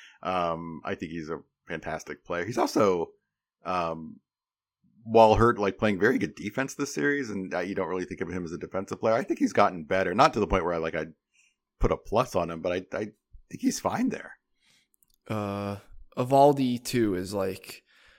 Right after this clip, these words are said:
Speaker 2: when I wrote the wild card preview and really had to dig into Eovaldi's season, I was just like, "Why doesn't this guy get mentioned as an A L Cy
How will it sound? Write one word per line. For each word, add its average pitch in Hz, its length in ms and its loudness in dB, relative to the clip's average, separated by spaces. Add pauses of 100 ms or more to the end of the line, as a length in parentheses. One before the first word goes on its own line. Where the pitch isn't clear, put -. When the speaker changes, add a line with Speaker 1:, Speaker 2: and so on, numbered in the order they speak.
(100)
Speaker 2:
when 123 140 4
I 127 80 6
wrote 131 260 4
the 135 100 2
wild 117 320 4
card 127 220 2
preview 131 600 2 (720)
and 107 460 0
really 120 280 0
had 117 100 -2
to 113 80 -8
dig 107 200 -2
into 110 300 -2
Eovaldi's 101 480 -2
season, 120 300 -2
I - 20 0
was 120 100 0
just 123 120 -6
like, 127 100 -2
"Why 143 260 4
doesn't 175 200 4
this 147 140 0
guy 127 120 4
get 117 140 2
mentioned 104 320 -4
as 95 480 -6 (420)
an 120 160 -2
A 110 160 -2
L 95 160 -2
Cy 98 560 -4